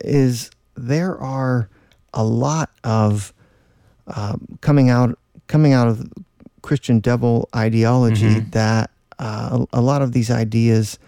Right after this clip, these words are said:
Speaker 1: about this and references to it that get looser and looser over time. So in the seventeen hundreds, there are, there are references to,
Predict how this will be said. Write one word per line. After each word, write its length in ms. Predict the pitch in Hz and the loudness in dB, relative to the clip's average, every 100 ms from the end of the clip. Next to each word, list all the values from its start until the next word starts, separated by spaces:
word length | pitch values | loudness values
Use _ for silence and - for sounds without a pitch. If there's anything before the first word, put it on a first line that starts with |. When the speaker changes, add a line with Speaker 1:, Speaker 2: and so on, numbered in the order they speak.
| _ _ - | _ _ -12
Speaker 1:
about 460 | 117 110 120 127 - | -12 -6 -2 -2 -4
this 500 | - 110 104 101 - - _ _ _ _ | -2 0 2 -2 -10 -14 _ _ _ _
and 220 | 123 120 113 | 0 2 2
references 720 | 196 - 214 190 156 151 - - - | 0 2 2 2 2 0 0 -10 -6
to 200 | 208 196 156 | 0 2 2
it 200 | 135 - | 0 -2
that 240 | 127 - | -4 -2
get 220 | 139 131 131 | -2 -2 0
looser 720 | 127 151 156 - 135 123 113 - - _ - | 0 2 0 0 2 2 0 -6 -20 _ 0
and 240 | 123 113 | 2 4
looser 440 | 135 147 - 123 - | 2 0 0 -2 2
over 260 | 123 113 | 0 0
time. 440 | 107 - 135 123 110 | -6 -2 0 4 2
So 360 | - 117 113 113 - - _ - | 2 0 0 -2 -8 -20 _ -2
in 180 | 127 | 2
the 80 | 117 | 2
seventeen 500 | 113 175 180 - 143 | 2 2 2 4 4
hundreds, 520 | 120 143 147 120 110 - | 4 4 4 2 -2 -4
there 340 | 120 117 113 - | 0 0 0 -4
are, 420 | 120 120 113 117 - - _ | -4 0 0 -2 -6 -20 _
there 260 | 170 123 117 | -10 -6 -4
are 140 | 113 | -4
references 840 | 110 120 117 113 110 - 113 104 - _ _ _ _ _ _ | -2 -2 0 -2 -2 0 -2 -2 -6 _ _ _ _ _ _
to, 560 | - 120 110 107 - | -2 2 2 2 -2